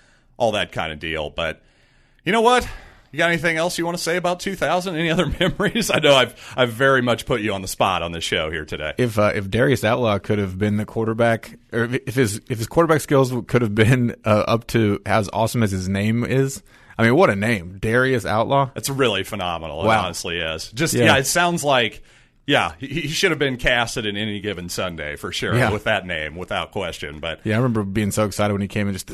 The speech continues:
Speaker 2: "Oh, Darius Outlaw's gonna, he's gonna be the truth. How could he not be the truth?"
Speaker 1: Right.
Speaker 2: And then he turned into a pretty good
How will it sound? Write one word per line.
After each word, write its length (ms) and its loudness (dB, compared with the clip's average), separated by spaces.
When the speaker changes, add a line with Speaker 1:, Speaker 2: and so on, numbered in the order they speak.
Speaker 2:
"Oh, 180 -2
Darius 360 -2
Outlaw's 320 -4
gonna, 260 -6
he's 200 0
gonna 160 -2
be 100 -2
the 100 -4
truth. 300 0
How 140 2
could 100 0
he 80 0
not 260 2
be 100 0
the 120 0
truth?" 300 -2
Speaker 1:
Right. 280 4
Speaker 2:
And 80 0
then 120 2
he 200 2
turned 140 2
into 120 4
a 40 2
pretty 220 -2
good 260 -4